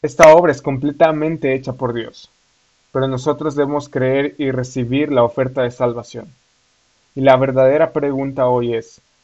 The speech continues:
¿vas a rechazar a Jesús habiendo tantas pruebas delante de ti y pasarás el resto de la eternidad apartado de tu Creador? ¿O vas a tomar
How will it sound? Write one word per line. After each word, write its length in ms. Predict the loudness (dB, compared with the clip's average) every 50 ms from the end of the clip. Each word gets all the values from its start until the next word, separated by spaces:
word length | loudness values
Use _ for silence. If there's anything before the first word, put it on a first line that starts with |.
| _ _
¿vas 320 | -2 2 2 2 2 0
a 40 | -4
rechazar 440 | -6 -6 -8 -10 -10 -2 0 0 0
a 40 | 0
Jesús 380 | -4 -10 -8 -8 -10 -6 -6
habiendo 320 | -4 -4 -2 -2 -2 -4 -4
tantas 460 | -2 -2 -2 -2 -2 -6 -10 -10 -6
pruebas 320 | -2 -2 0 0 0 -2
delante 380 | 0 0 0 0 0 -4 -6 -6
de 100 | -6 -6
ti 280 | -6 -6 -8 -8 -8 -12 _ _ _ _
y 100 | -14 -8
pasarás 460 | -6 -6 -6 -4 0 0 0 0 0 -2
el 160 | -2 -2 -2
resto 420 | -2 0 0 0 0 0 0 0 2
de 80 | 4
la 80 | 2 2
eternidad 560 | 0 0 -4 -4 -4 -4 -2 -2 -2 -2 -2
apartado 640 | -2 -2 0 2 0 0 2 2 2 2 4 4 2
de 100 | 0 0
tu 160 | -2 -6 -10
Creador? 460 | -4 0 0 2 2 0 -2 -10 -14 _ _ _ _ _ _ _ _ _ _ _ _ _ _ _ _ _ _ _ _ _
¿O 100 | -6 2
vas 240 | 4 4 2 4 -2
a 120 | -6 -4
tomar 600 | -2 -2 -2 -2 0 2 4 4 6 4 2 0